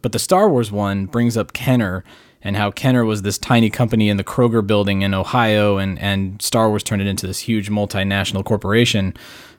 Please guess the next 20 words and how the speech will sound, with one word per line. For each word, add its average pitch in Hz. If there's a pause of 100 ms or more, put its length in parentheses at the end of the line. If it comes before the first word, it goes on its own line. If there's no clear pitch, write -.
(160)
Um, 101 (200)
and 117
the 110
entire 175
time 170
I 139
was 123
sitting 139
there, 120
I 113
was 113
like, 101
"I 185
would 120
love 131
to 123
see 120
them 110
talk 104
about," 98